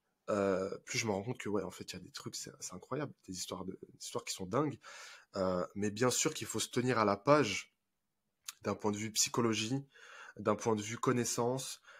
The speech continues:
euh, d'un point de vue dynamique relationnelle. Tu vois, ça, c'est des choses importantes qu'on essaie de véhiculer aussi. Mais, euh, mais après, on reste dans,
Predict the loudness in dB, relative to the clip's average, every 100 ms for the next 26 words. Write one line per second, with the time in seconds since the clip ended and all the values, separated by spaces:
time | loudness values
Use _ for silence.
0 | -6 2 6 6 6 4 2 2 -2 0
1 | 4 4 4 4 6 6 4 6 4 2
2 | -6 _ _ _ -2 0 0 -2 0 0
3 | 2 0 0 -2 -2 0 -2 -2 -2 0
4 | 0 0 0 -2 0 -2 -6 -8 _ _
5 | _ _ -2 2 4 6 6 6 2 _
6 | _ _ _ -4 2 4 6 4 4 4
7 | 2